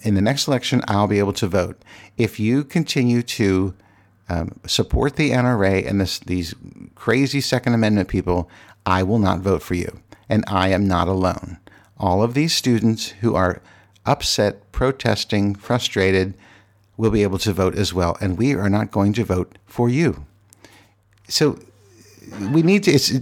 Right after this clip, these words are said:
you know, vote these people out of office. <laughs> Simple, plain and simple.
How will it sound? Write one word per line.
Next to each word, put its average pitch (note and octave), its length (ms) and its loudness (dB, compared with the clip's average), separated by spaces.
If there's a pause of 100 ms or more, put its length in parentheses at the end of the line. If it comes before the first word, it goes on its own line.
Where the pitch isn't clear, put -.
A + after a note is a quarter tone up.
you A2 260 0
know, G2+ 220 4 (640)
vote A2+ 380 -4
these E3+ 180 -2
people E3 200 -2
out E3+ 140 0
of E3+ 60 -2
office. F#3 300 -2
<laughs> - 140 -2
Simple, A#2 300 0
plain C#3 240 0
and C#3+ 120 0
simple. F#2 440 -4